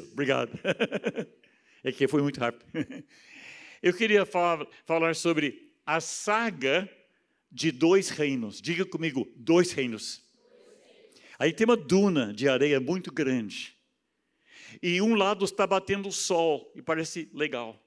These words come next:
O outro lado não dá para enxergar nada, que tá tudo na, na sombra. E a mesma duna. E a Bíblia fala de dois reinos. Diz que o rio Amazonas, que eu já passei por cima,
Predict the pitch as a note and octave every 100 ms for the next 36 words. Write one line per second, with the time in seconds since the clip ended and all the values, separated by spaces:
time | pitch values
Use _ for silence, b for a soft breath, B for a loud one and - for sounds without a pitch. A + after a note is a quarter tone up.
0 | _ _ b b C3+ F3+ G3 D#3 F3 F#3+
1 | F3+ F3+ F#3+ G3+ - F#3 A3 G3 E3+ D3
2 | - D3 C#3 D#3+ E3+ D#3+ - - D#3 C#3
3 | - D#3+ - - F3+ B2+ G2+ b b b
4 | F#3 F3 F3 G3 F3+ F#3 D#3+ E3 A2 G2+
5 | _ _ _ _ B B B B B C3+
6 | D#3 D#3 G#3+ G#3 G#3 G3 G#3 F#3+ D3+ -
7 | D#3 D3+ F#3 F3+ E3 E3+ A#2 - - -
8 | _ _ _ _ _ B B B E3+ -
9 | F#3 E3+ C#3 - B D#3 D3 F#3+ E3+ D3+
10 | C3 E3 F3+ C3 - B2+ C#3 D3 C#3+ -
11 | E3+ D#3+ C3+ - G3 F#3